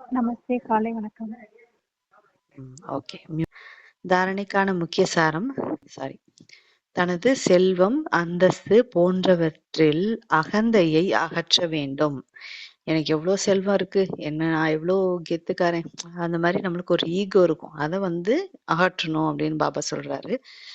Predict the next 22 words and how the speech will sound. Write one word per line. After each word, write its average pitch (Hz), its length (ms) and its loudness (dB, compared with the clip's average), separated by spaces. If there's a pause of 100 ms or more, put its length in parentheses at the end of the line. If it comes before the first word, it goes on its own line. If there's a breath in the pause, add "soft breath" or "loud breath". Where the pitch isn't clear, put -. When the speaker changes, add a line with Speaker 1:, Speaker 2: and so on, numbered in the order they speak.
(120)
Speaker 2:
அழியாத 233 540 4
ஞான 208 400 2 (280)
செல்வத்தால் 180 800 0
தன்னை 175 380 0
அளவற்ற 190 680 0
செல்வந்தராக 180 880 2
மாற்ற 202 420 0
வேண்டும். 151 460 0 (2250 soft breath)
அழியாத 208 540 0
ஞான 190 260 0
செல்வத்தால் 175 640 0 (120)
தன்னை 170 420 0 (160)
அளவற்ற 214 540 0
செல்வந்தராக 185 640 -2
மாற்ற 170 360 0
வேண்டும். 147 380 -6
So, - 160 -6
இந்த 175 240 0
படிப்பு 190 380 0
வந்து 196 280 -4
அழியக்கூடியது 170 760 -2
கிடையாது. 147 480 -6